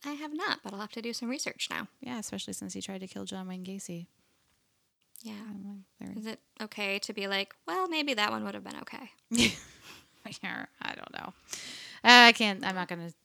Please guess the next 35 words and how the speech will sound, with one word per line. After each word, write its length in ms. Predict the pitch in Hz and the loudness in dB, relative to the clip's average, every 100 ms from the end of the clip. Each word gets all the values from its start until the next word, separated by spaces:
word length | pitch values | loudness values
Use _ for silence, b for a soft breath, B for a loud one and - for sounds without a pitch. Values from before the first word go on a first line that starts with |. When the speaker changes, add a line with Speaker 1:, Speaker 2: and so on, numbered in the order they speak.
| - | -4
Speaker 2:
we're 140 | 214 | -2
not, 100 | 233 - 220 - - | -2 -4 -12 -16 -8
Speaker 1:
No, 200 | 254 247 202 185 | 2 8 10 10
I'm 120 | 208 | 10
not 100 | 226 | 12
gonna 180 | 269 277 | 12 12
throw 160 | 220 | 10
Speaker 2:
next, 120 | 185 | 8
Speaker 1:
that 20 | 175 | 6
out 160 | - | 4
there. 180 | - - | 0 0
Speaker 2:
next 440 | 240 240 - - | 4 4 4 2
question. 520 | - 226 208 - 208 170 B B B - | 4 2 4 2 0 -2 B B B 2
On 260 | 233 262 269 | 4 6 4
May 180 | 277 | 4
ninth, 440 | 277 208 196 208 - | 4 4 2 -2 -8
nineteen 360 | 196 196 226 | -8 -6 -8
ninety-four, 580 | 208 196 202 - 180 175 180 | -6 -6 -6 -4 -4 -4 -6
Gacy 440 | - 185 190 214 208 | -6 -2 0 0 0
had 280 | 185 180 180 | 2 0 0
his 260 | 185 - | -6 -6
last 520 | 180 175 170 185 - - _ | -2 0 2 0 -4 -8 _
meal. 560 | 185 185 190 190 175 - - _ _ _ _ _ _ _ _ - | -10 -4 0 2 2 -2 -8 _ _ _ _ _ _ _ _ -8
Gacy 340 | 180 170 185 | -4 -2 0
ordered 300 | 180 175 180 | 0 0 0
a 60 | 190 | -2
bucket 340 | 180 170 202 | -2 -4 -4
of 460 | 196 180 196 247 - - b b b b - | -2 0 0 -2 -6 -20 b b b b -20
K 320 | - 180 165 | -12 -6 -6
F 140 | 160 - | -6 -4
C, 400 | - 202 214 - _ _ _ _ _ - | -4 -4 -6 -8 _ _ _ _ _ -10
a 60 | |
dozen 320 | 170 170 175 | -6 -6 -6
fried 240 | 175 175 170 | -4 -4 -4
shrimp, 300 | 220 311 | -2 -4